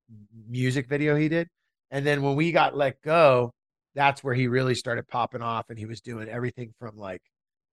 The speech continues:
you know, Weezer to, uh, Beastie Boys to all that. And then when we got re-signed, Spike had always said to me, he's like, "Hey, man, you know, if you guys can get up and running,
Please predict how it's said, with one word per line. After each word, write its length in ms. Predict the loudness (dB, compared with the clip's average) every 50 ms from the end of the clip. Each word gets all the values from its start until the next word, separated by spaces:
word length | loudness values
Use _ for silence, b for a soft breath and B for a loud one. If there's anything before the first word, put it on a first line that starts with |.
| _ -18
you 80 | -14
know, 200 | -14 -12 -12 -10
Weezer 800 | -6 -2 0 0 2 2 2 4 4 6 6 6 6 4 4 2 -2 _ _ _ _ _ _ _
to, 440 | -8 -4 -4 -2 -2 -4 -4 -6 -8 -10
uh, 280 | -10 -8 -8 -8 -8 -10 -8
Beastie 320 | -6 -6 -6 -4 -4 -4 -4
Boys 480 | -2 0 0 2 2 2 0 0 -4 -6
to 80 | -6
all 260 | -4 -2 -2 0 -2 -2
that. 320 | -2 -2 -2 -2 -4 -6 -10
And 100 | -10 -8
then 260 | -8 -8 -8 -10 -10
when 180 | -8 -6 -6 -4
we 140 | -4 -4 -2
got 260 | 0 0 0 0 0
re-signed, 760 | 0 0 0 0 -2 -4 -2 -2 0 0 0 -2 -4 -8 -12 _ _ _ _ _ _ _ _ _
Spike 460 | -12 -12 -8 -4 -2 -2 -2 -2 -2
had 100 | -4 -4
always 320 | -4 -4 -4 -6 -8 -8
said 320 | -6 -4 -4 -4 -6 -8 -10
to 100 | -14 -12
me, 180 | -10 -10 -10 -8
he's 200 | -8 -8 -6 -4
like, 200 | -4 -4 -2 0
"Hey, 100 | 0 2
man, 260 | 2 2 2 0 -2 -4 _ _ _ _ _ _ _ _ _ _ _ _ _ _
you 80 | -14 -10
know, 240 | -10 -10 -10 -12 -16 _
if 120 | -16 -8
you 120 | -6 -4 -2
guys 220 | -2 -2 -4 -4
can 260 | -8 -10 -10 -10 -12 _ _ _ _ _ _ _
get 160 | -4 0 0
up 160 | 0 0 -2
and 100 | -6 -8
running, 380 | -4 -4 -2 -4 -4 -6 -10